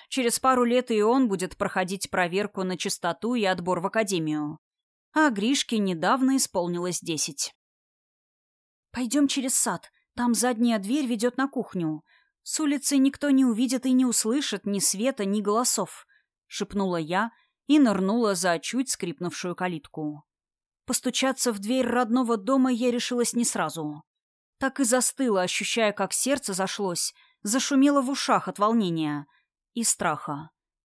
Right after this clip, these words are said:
«Как примут меня родные?» Я не успела стукнуть в дверь.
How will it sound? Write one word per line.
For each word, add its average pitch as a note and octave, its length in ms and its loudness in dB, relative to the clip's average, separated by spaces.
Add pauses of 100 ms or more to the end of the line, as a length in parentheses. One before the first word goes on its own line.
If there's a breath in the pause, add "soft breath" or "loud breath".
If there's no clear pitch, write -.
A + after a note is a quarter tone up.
(120)
«Как - 420 -2
примут A3 440 0
меня G3+ 320 0
родные?» E3+ 600 -4 (800)
Я C#4+ 160 4
не C#4 140 8
успела B3+ 420 0
стукнуть F3+ 480 -6
в F3+ 60 -12
дверь. E3+ 320 -6